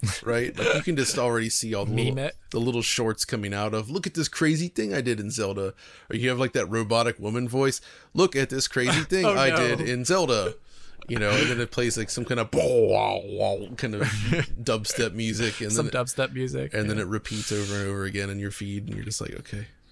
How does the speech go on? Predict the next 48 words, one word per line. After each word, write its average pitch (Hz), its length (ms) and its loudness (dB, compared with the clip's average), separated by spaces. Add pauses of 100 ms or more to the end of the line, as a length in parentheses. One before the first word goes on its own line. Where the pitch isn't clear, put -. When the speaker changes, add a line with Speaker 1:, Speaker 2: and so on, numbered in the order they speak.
(120)
Speaker 1:
So 131 260 6
I, 135 80 6
I 135 160 2
Speaker 3:
Yeah. 143 240 4 (560)
Speaker 1:
s-, - 360 0
<laughs> - 40 -2
I 113 80 4
saw 156 300 4
on 123 120 8
the, 110 120 4
the 110 100 2
Patreon 113 500 0
supporter 117 460 0
questions - 440 -2
this - 160 -2
morning, 90 280 0
I 90 80 -2
didn't 117 340 0
note 104 260 0
it - 140 -4
down, 92 280 0
but 92 180 -2
somebody 107 420 2
asked 92 260 0
if 123 160 -2
it's - 300 -2
only 110 220 4
gonna 95 160 0
be 92 160 0
on 87 100 0
Switch, - 480 -2 (340)
does 98 160 -2
this 110 200 0
mean 98 160 0
that 90 180 -2
Alex 98 360 -2
is 92 120 -2
never 92 400 0
gonna 90 240 -2
play 101 320 -2
it? - 140 -6 (440)
Speaker 2:
Yeah. - 340 0
Speaker 3:
<laughs> - 20 2
Oh, 208 180 4
no. 190 340 -2 (280)
I - 20 -2
mean, 123 360 0 (200)
there, 147 280 -2